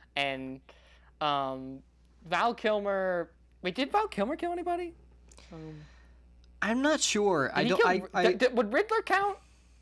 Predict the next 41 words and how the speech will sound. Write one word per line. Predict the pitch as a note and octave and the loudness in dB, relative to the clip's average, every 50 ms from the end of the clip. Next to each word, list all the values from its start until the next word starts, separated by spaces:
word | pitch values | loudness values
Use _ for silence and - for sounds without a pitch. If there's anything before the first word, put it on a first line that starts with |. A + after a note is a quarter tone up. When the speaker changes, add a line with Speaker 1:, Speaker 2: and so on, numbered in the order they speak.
| - - _ _ _ _ - | -20 -20 _ _ _ _ -10
Speaker 2:
Yes. | - C3 B2 G#2 G#2 - - - - - - _ _ _ _ - - - - - - _ _ _ - | -6 -4 -4 -4 -4 -6 -12 -14 -16 -16 -18 _ _ _ _ -20 -20 -20 -20 -20 -20 _ _ _ -2
Speaker 1:
Okay, | F3 D#3+ - D3+ C3+ | -2 -2 0 -2 -2
Speaker 2:
But | D3 | 0
Speaker 1:
so | C#3+ | 0
Speaker 2:
what | D3 C#3+ | 0 0
Speaker 1:
he | C#3+ | -2
Speaker 2:
did | B2 | -4
he | D#3 | -6
do | C#3+ D3 C#3+ C3+ | -2 -2 -2 0
to | B2 | 0
Riddler? | A#2 B2 B2 A#2+ A2 G2 G#2 A2+ C#3+ - _ _ - _ - - _ _ _ _ _ - | -2 -2 -2 -4 -4 -6 -8 -10 -14 -18 _ _ -20 _ -20 -20 _ _ _ _ _ -4
Speaker 1:
Uh, | F3 F3+ | -4 0
'cause | - G#3+ G3+ F#3+ G#3 - | 0 0 -2 -2 -6 -10
he, | A#3+ G3+ - B3 B3+ B3+ B3 A3+ G3+ - - - - - - | -10 -8 -4 -4 -2 -2 -4 -6 -8 -12 -18 -20 -16 -6 -2
wait, | F#3+ F#3 F3 | -2 -2 -2
does | G3 F#3 | -2 -4
Riddler | G#3 B3+ B3 F4 D#4 | -4 -2 -2 -2 0
go | D4+ C#4 | 0 0
to | A#3+ | -2
prison | F#3 - G3+ G3+ G#3+ G#3+ | 0 -2 -2 -2 -2 -4
or | G3 | -4
does | F3+ E3 - | -4 -6 -6
he | - D3 | -4 -2
die | C3+ A#2 A2+ G#2 F#2+ F#2+ G2 - | 0 0 0 0 -2 -6 -8 -10
in, | - B2 A#2+ | -12 -12 -10
uh | A#2 A2+ A2 G#2+ | -10 -8 -6 -6
Speaker 2:
I | - | -6
think | - G#2 G3 | -6 -6 -6
he | A#3 | -4
goes | G#3+ B3+ A#3 G#3 - | 0 0 0 0 -2
to | G3 | -4
prison, | - - - D3 C3+ - A#2+ A2 G#2+ | -4 -2 -2 -2 0 -2 -4 -6 -6
'cause | G#2 - D3 C3+ | -4 -4 -2 0
they | D#3 | 0
were | D3+ D#3 | 0 0
trying | D#3 - F#3 G3 G#3 | 0 -2 -2 -2 -2
to | G3+ | -2
set | - - F#3 E3+ | 0 0 0 0
him | D#3+ C#3+ | 0 2
up | C3 C3+ C#3 - | 0 0 0 -2
for, | - - D3+ C#3 | -4 -4 -4 -4